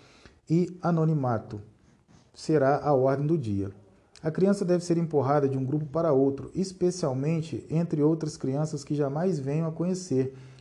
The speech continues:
desenvolvendo assim uma familiaridade passageira com alguns professores e, no mais das vezes, passando pelas horas do relógio que memorizou os números do Yankees em mil novecentos e vinte e sete ou aprendeu a cantar canções da Guerra Civil.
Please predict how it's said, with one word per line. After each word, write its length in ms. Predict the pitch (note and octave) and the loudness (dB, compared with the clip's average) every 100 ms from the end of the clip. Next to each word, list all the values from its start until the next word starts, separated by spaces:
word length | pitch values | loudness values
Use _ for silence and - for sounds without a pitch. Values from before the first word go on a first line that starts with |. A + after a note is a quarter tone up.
| - | -6
desenvolvendo 540 | A#2+ B2+ D3+ D3 D3 D#3 | 0 2 4 4 4 2
assim 240 | D3 D#3 | 0 -2
uma 120 | D#3+ | -2
familiaridade 680 | D#3+ D#3 D3+ D3 C3+ C3+ C#3 | 0 0 2 2 2 2 0
passageira 600 | C#3+ D3 C3+ A#2+ D#3 F3 - - - - | -4 -2 0 2 2 0 -4 -18 -20 -10
com 160 | - G3 | 0 0
alguns 300 | C#3+ D#3+ D#3+ | 0 -2 -2
professores 840 | D#3 D3+ C#3 - A2 G#2+ G#2+ - | -4 -2 -4 -2 -2 -2 -6 -8
e, 60 | F3+ | -2
no 100 | F#3+ | 0
mais 280 | C#3 C#3+ D3+ | 2 2 4
das 200 | C3 A2+ | 2 2
vezes, 460 | B2+ D3 G#2+ G#2 - - _ _ | 2 2 0 -6 -18 -20 _ _
passando 420 | D#3+ D3+ D#3 E3 | 0 0 0 -4
pelas 340 | D#3+ D#3 C#3 C3 | 0 0 2 2
horas 240 | C#3+ D3+ | 2 2
do 80 | C#3+ | 2
relógio 300 | C#3+ B2 B2 | 2 2 0
que 60 | D3 | 0
memorizou 600 | C#3+ C#3 A#2 B2 C3 - - - - | -2 0 0 0 0 -4 -18 -12 -6
os 140 | E3+ | -2
números 280 | E3+ F#3 E3+ | 2 2 2
do 140 | D3+ | 2
Yankees 640 | D3+ C#3 D3+ D3+ - - - - | 0 0 -2 -4 -12 -16 -14 -8
em 160 | C3+ | -4
mil 240 | C3 E3+ F3+ | -2 0 0
novecentos 400 | D3+ D3 C3+ B2+ | -2 -2 -4 -4
e 20 | |
vinte 120 | D3 | -6
e 40 | |
sete 440 | - A#2 A2+ A2 - - _ _ | -4 0 0 -2 -12 -20 _ _
ou 80 | F#3 | 0
aprendeu 400 | F#3 F#3 D3+ D3+ | 2 2 2 2
a 60 | D3+ | 0
cantar 340 | C#3+ C#3 C3 | -2 -2 -2
canções 440 | C#3 B2+ - C3 | -4 -8 -6 -4
da 100 | C3 | -2
Guerra 240 | C3 C3 C3 | 0 0 0
Civil. 500 | C3 D3+ G#2 F#2 | -2 -4 -2 -4